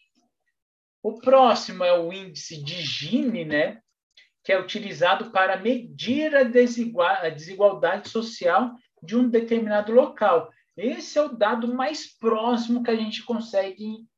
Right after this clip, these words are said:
é, chegar da realidade aí, próximo da realidade. Aí ele vai pegar todos esses indicadores aí, é onde que ele vai mensurar. Galera,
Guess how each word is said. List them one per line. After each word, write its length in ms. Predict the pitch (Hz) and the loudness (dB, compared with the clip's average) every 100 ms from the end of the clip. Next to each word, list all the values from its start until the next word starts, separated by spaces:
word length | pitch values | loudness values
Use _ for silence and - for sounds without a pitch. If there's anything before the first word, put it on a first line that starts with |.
| _ | _
é, 480 | 175 175 170 165 165 | -2 0 2 2 0
chegar 640 | 160 - - 214 - 170 185 | -2 -8 -2 -2 2 0 2
da 80 | 185 | 0
realidade 800 | 180 208 240 226 180 180 170 | 0 -4 -2 -4 -2 -4 -4
aí, 180 | 170 147 | -6 -6
próximo 320 | 143 165 165 | -4 -4 -2
da 60 | 170 | -6
realidade. 600 | 185 220 233 185 143 127 - _ _ _ _ _ _ _ _ _ | -4 -6 -4 -4 -4 -8 -16 _ _ _ _ _ _ _ _ _
Aí 240 | - 151 170 | 0 2 2
ele 200 | 185 220 | 0 2
vai 180 | 226 233 | 2 4
pegar 460 | 233 220 208 - | 4 4 0 -2
todos 1160 | - 220 311 320 320 320 311 262 294 285 247 - _ _ _ - | 4 6 6 4 4 6 4 0 -8 -8 -10 -18 _ _ _ -10
esses 500 | 175 208 208 180 190 | -6 -6 -8 -10 -8
indicadores 1080 | 202 208 202 214 147 147 170 185 185 175 165 | -8 -8 2 2 2 0 0 0 -4 0 2
aí, 600 | 147 143 170 220 247 - _ | 2 0 -4 -4 -4 -8 _
é 140 | 190 | 0
onde 400 | 170 170 185 - | 0 -2 -4 -8
que 100 | - | -8
ele 420 | 180 180 214 233 226 151 | -10 -8 -8 -8 -10 -6
vai 160 | 170 | -6
mensurar. 800 | 175 185 - - 262 202 135 117 _ _ _ _ _ _ _ _ _ _ _ | -6 -12 -16 -4 2 4 2 -4 _ _ _ _ _ _ _ _ _ _ _
Galera, 640 | - 302 311 269 175 143 | 0 2 6 6 4 2